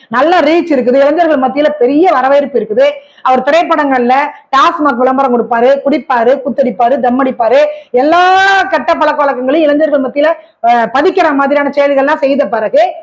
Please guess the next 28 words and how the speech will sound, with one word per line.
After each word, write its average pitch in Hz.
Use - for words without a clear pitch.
திடீர்னு 392
ஒரு 320
நாள் 302
அரசியல்ல 294
வந்து 277
குதிச்சுட்டு, 277
"நான் 262
மக்களுக்கு 262
நல்லது 269
பண்ண 240
போறேன்" 233
அப்படின்னு 269
சொல்லுவாங்க. 269
ஞானோதயம் 294
பிறந்துரும் 262
அவங்களுக்கு. 240
மாணவர்கள் 269
மே-, 240
மாணவர்கள் 262
மீது, 240
இளைஞர்கள் 320
மீது 269
எல்லாம் 302
வந்து 269
பயங்கரமான 330
அக்கறை 302
எல்லாம் 285
பறந்து 285